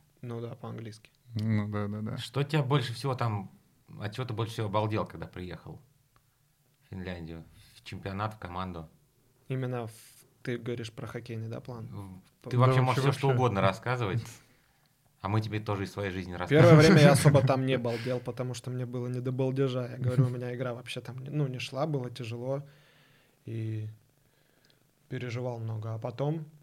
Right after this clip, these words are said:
Speaker 1: когда втянулся, ну, не знаю, от чего балдел-то. Блин, как так сказать-то? Ну, не знаю, то, что играл много, и... Потому что я очень соскучился именно по игре, ж-, по-,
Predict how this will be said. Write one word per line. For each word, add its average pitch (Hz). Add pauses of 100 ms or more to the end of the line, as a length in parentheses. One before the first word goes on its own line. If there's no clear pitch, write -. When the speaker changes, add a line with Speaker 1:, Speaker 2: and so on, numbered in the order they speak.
(1800)
Speaker 1:
когда 120
втянулся, 123
ну, 123
не 135
знаю, 131
от 113
чего 113
балдел-то. 110 (160)
Блин, 107
как -
так -
сказать-то? - (1120)
Ну, 143
не 147
знаю, 147
то, 147
что 147
играл 135
много, 127
и... 131 (420)
Потому 120
что 113
я 120
очень 117
соскучился 120
именно 113
по 117
игре, 120
ж-, 113 (240)
по-, 123